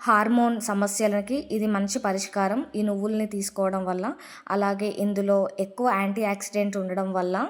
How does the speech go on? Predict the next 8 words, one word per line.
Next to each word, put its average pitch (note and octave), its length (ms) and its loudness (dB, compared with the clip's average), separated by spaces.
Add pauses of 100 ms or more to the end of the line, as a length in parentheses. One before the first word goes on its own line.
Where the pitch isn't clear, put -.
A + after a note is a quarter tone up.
(520)
మనకు G3 260 0 (320)
రోగ G#3+ 240 4 (100)
నిరోధక G#3 480 2
శక్తి G#3 320 -4
అనేది F#3 300 -2
పెరుగుతుంది. F#3 560 -2 (920)
అలాగే G3+ 280 4 (480)
పిల్లలలో, B3 480 6